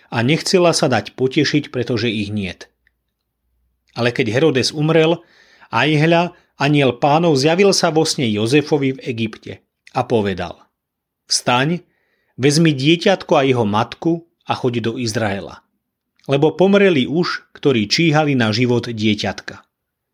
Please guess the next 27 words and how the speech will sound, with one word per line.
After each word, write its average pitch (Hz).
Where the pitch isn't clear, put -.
Vstal 110
teda, 147
vzal 123
dieťatko 151
a 131
jeho 120
matku 135
a -
prišiel 131
do 120
Izraela. 101
Ale 180
keď 185
počul, 180
že 117
Archealos 131
kráľuje 123
v 107
Judsku 160
miesto 127
svojho 127
otca 117
Herodesa, 135
bál 147
sa 180
tam 151
ísť. -